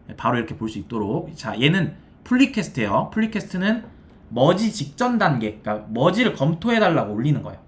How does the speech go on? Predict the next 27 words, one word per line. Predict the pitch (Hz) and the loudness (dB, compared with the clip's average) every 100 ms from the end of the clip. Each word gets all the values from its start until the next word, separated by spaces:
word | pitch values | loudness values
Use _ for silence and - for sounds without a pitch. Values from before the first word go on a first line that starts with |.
| - - | -20 -10
머지를 | - 147 175 196 | 2 2 4 2
하고 | 208 214 | 0 0
싶은데, | - 117 156 - - - - - - - | -4 0 0 0 -8 -20 -20 -20 -20 -14
어, | 107 113 | -8 -2
이걸 | 143 156 | 0 2
바로 | 160 196 | 2 2
머지를 | 135 127 156 | 2 0 0
할 | 185 | -2
수 | 175 | -2
있는 | 165 | 0
건 | 156 | 2
아니고 | 104 101 147 - - - - | 0 0 0 0 -2 -20 -8
검토를 | 135 170 190 - 214 196 | 0 2 0 -2 0 0
해달라 | 175 175 131 98 - | 0 0 -2 -4 -12
이렇게 | 107 104 104 | -14 -10 -2
올리는 | 131 107 | 0 -2
거예요. | 85 - - - - - - - | -6 -18 -20 -20 -20 -20 -18 -4
그래서 | 127 127 131 | 0 8 8
리뷰어를 | 127 147 175 180 147 113 156 - | 8 2 2 2 2 0 -2 -4
피엠으로 | 202 190 165 104 - - - - - - - - - | -4 -2 -2 -4 -8 -20 -20 -20 -20 -20 -20 -20 -10
해주고, | 156 160 160 175 180 - - - - - - - - - | -6 -4 0 0 -2 -10 -20 -20 -20 -20 -20 -20 -20 -10
자, | 107 104 - - - - | -8 -8 -14 -20 -20 -4
내가 | 127 170 | 0 2
작업했으니까 | 165 151 143 139 131 117 98 101 151 196 | 2 0 -2 -6 -6 -6 -6 -4 -6 -6
자기 | - 107 | -10 -10
자신을 | 110 104 107 104 - - - - - - - - - | -8 -8 -8 -8 -10 -20 -20 -20 -20 -20 -20 -20 -12
해주고, | 139 151 156 170 170 | -6 -4 0 0 0